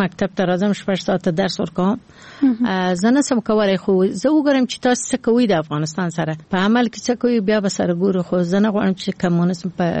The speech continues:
Speaker 1: دغه کې ډله کې ودرېږم. نو هغه و چې زندان ته بوتلم، هغه هم دلته یو څوک د،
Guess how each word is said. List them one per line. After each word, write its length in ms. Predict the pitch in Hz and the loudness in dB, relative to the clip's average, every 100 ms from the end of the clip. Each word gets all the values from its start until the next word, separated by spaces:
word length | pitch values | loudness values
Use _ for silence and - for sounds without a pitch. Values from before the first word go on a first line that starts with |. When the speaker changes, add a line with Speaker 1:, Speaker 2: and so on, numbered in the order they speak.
| 220 | -4
Speaker 1:
دغه 200 | 170 165 | -6 -4
کې 140 | 165 160 160 156 | -2 -2 -2 -2
ډله 180 | 147 | -2
کې 120 | - - | -4 -6
ودرېږم. 500 | 151 - 135 - 147 - - - - - - | -6 -4 -6 -6 -8 -12 -20 -18 -18 -8 0
نو 60 | |
هغه 200 | 190 202 | 0 2
و 60 | 254 | 0
چې 140 | - | 0
زندان 440 | 196 185 190 208 220 | 0 2 2 2 0
ته 120 | 214 | 0
بوتلم، 480 | 180 254 - 220 202 | 0 -2 0 0 2
هغه 220 | 170 170 | 0 0
هم 240 | 190 185 | 0 0
دلته 320 | 175 180 175 180 | -2 -2 -2 -2
یو 80 | |
څوک 260 | 170 - | -2 -2
د، 80 | 170 | -4